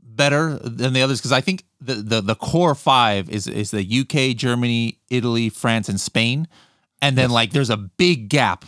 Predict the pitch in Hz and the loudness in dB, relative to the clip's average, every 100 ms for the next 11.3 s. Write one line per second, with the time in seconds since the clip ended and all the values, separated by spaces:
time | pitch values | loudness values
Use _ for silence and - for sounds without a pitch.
0 | - 131 110 117 - 110 110 123 117 113 | -8 -4 -2 -4 -2 -2 2 2 2 2
1 | 107 101 107 107 117 104 95 92 98 95 | 2 0 0 0 0 0 -2 -2 -2 -2
2 | 95 92 120 110 - - 113 110 95 - | -4 -8 -8 -6 -4 -4 0 0 0 -2
3 | 92 82 98 110 113 113 104 107 98 92 | -6 -6 -4 0 2 0 0 0 0 -2
4 | 95 95 90 - 107 104 101 95 95 92 | -6 -8 -8 -6 -2 -2 -2 -2 -2 -4
5 | 92 90 - _ _ - 107 98 117 113 | -4 -8 -12 _ _ -6 -2 0 0 0
6 | 107 110 98 104 - - - - 131 127 | 0 0 0 -2 -4 -12 -12 -2 0 2
7 | 123 123 143 170 147 156 120 135 147 147 | 0 0 2 2 2 0 2 2 2 2
8 | 151 135 117 123 - 135 117 101 113 123 | 0 0 0 -2 -2 -2 0 0 0 0
9 | 131 120 117 113 101 113 101 110 107 107 | 0 0 -2 -4 -2 -2 0 -2 -2 -2
10 | 107 98 - 113 107 107 139 170 180 - | -2 -4 -4 -2 0 2 2 0 -4 -4
11 | 113 104 92 | -2 0 -2